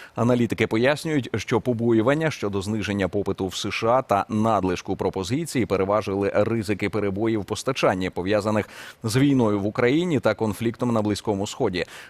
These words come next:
Також свою роль в ціноутворенні відіграло і оприлюднення звіту Міжнародного енергетичного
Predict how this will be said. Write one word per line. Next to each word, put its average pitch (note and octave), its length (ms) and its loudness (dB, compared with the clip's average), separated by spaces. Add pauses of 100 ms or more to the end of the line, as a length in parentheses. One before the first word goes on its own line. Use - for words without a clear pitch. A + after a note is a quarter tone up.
Також G3 320 0
свою C3 280 2
роль A2 300 4
в F2 60 -4
ціноутворенні G2+ 760 -2
відіграло C3 640 2
і D#3 200 -4
оприлюднення A#2+ 760 -2
звіту C3 400 -4
Міжнародного A#2+ 760 0
енергетичного G#2 800 0